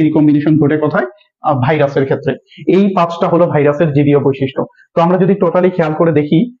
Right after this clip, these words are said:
ভাইরাসের জড় এবং জীবীয় বৈশিষ্ট্যগুলোর মধ্যে, তো আমরা জড় বৈশিষ্ট্যগুলা একটু ভালো করে মাথায় রাখলেই আমরা জীবীয় বৈশিষ্ট্যগুলো লিখতে পারবো।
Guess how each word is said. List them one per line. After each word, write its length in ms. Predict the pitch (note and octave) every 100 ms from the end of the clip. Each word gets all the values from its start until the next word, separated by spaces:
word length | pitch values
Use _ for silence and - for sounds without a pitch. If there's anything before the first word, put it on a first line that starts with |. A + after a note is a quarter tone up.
| _
ভাইরাসের 440 | D3 D#3 D#3+ F3 C#3+
জড় 260 | D3 D#3+
এবং 240 | E3+ D#3+ D3+
জীবীয় 260 | D3 D#3+
বৈশিষ্ট্যগুলোর 600 | D3+ D3 D3 E3 D3+ D#3
মধ্যে, 340 | C#3+ B2+ D3+ F#3 - - -
তো 60 | F3
আমরা 220 | E3+ F3+
জড় 260 | E3+ D#3+ F3
বৈশিষ্ট্যগুলা 800 | F#3 F#3 F3+ F#3+ F#3 E3 F3 - -
একটু 540 | F3 F3+ - G3+ B3 -
ভালো 200 | D#3 D#3+
করে 160 | E3+
মাথায় 300 | E3 C#3 E3+
রাখলেই 300 | D3+ D3+ F#3
আমরা 220 | F3+ D3 C#3+
জীবীয় 240 | C#3 C#3+
বৈশিষ্ট্যগুলো 460 | C#3+ D3 D3 C#3+ D3+
লিখতে 240 | D#3+ D#3
পারবো। 240 | C#3 C3